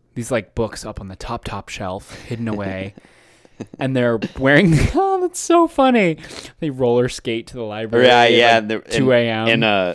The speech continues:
Speaker 2: in, like, a balaclava
Speaker 1: Balaclavas,
Speaker 2: and,
Speaker 1: yeah.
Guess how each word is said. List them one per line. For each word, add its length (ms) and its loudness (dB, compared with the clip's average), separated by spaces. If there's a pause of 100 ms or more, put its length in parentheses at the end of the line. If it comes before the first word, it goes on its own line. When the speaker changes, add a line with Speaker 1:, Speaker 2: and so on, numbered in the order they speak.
Speaker 2:
in, 320 -8
like, 200 -6
a 80 -2 (260)
balaclava 720 -2
Speaker 1:
Balaclavas, 600 -6
Speaker 2:
and, 80 -10
Speaker 1:
yeah. 220 -8